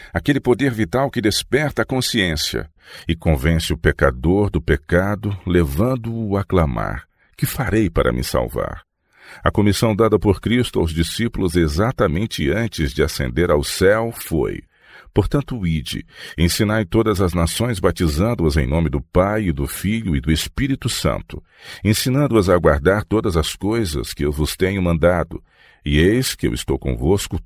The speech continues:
todos os dias até a consumação dos séculos." Mateus vinte e oito, dezenove e vinte. "E não rogo somente por estes,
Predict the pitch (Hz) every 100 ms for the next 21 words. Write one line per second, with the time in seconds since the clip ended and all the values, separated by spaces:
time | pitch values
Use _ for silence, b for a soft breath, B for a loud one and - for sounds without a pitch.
0 | _ 107 135 143 131 90 73 73 80 110
1 | 110 - - b b 71 - 78 73 -
2 | 64 - 64 55 - - 107 104 - -
3 | 58 - - - - - b b b b
4 | - 69 - 65 64 71 - 90 82 92
5 | - - 69 60 50 73 85 69 62 67
6 | 87 - - 58 - _ B B B B
7 | 127 151 131 95 135 143 143 156 110 95
8 | 151 165 165 170 71 62 - - -